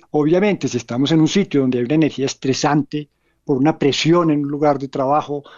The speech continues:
y, o es, vamos por la calle, sabemos que hay tensión, que hay miedo, que la gente está muy prevenida, toda esa energía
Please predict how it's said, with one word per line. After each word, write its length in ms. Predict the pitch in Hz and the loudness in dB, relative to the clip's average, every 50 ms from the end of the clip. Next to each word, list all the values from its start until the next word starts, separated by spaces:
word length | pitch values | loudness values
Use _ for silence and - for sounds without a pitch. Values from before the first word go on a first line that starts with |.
| - - _ _ _ _ | -20 -20 _ _ _ _
y, 120 | 147 143 | -6 -6
o 200 | 151 147 143 143 | -4 -2 -2 -2
es, 100 | 131 113 | -2 -2
vamos 300 | 127 143 147 143 147 - | -4 -4 -2 -2 -4 -4
por 160 | - - 151 | -4 -2 -2
la 80 | 139 120 | -2 -2
calle, 360 | - - 165 165 165 165 165 | -2 -2 0 0 2 2 0
sabemos 320 | 143 - 131 127 139 131 - | 0 0 -2 -4 -4 -2 -2
que 100 | - 147 | -2 -2
hay 60 | 143 | 0
tensión, 560 | - 151 139 127 - - 170 165 160 160 151 | 0 0 -2 0 0 2 2 2 2 0 -2
que 120 | - 139 | -2 -2
hay 80 | 123 123 | -2 0
miedo, 460 | 127 143 170 175 175 170 165 165 160 | 2 2 4 4 4 2 2 0 -2
que 100 | - - | -4 -6
la 100 | 123 - | -12 -16
gente 460 | - - _ _ - 139 139 143 139 _ _ _ _ _ _ _ _ _ _ | -18 -20 _ _ -8 -6 -6 -6 -8 _ _ _ _ _ _ _ _ _ _
está 160 | - - - 139 | -10 -6 -2 0
muy 160 | 135 143 139 | 0 0 0
prevenida, 560 | - - 151 143 139 135 165 196 196 180 175 | 0 0 2 2 4 4 4 4 4 2 0
toda 240 | 165 - - 196 202 | 0 0 0 0 0
esa 160 | 180 - 208 | 2 0 0
energía 580 | 208 190 160 127 120 - 143 143 165 214 214 | 0 0 0 -2 -2 -2 0 0 0 0 -2